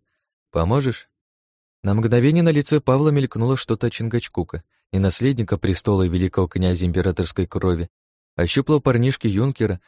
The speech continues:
которого из-за роста всегда ставили крайним левым в шеренге, упрямого, норовистого, смелого до бесшабашности,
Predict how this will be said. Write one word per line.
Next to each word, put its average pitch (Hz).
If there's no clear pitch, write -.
которого 104
из-за 92
роста 104
всегда 95
ставили 92
крайним 98
левым 95
в -
шеренге, 85
упрямого, 101
норовистого, 87
смелого 95
до 82
бесшабашности, 90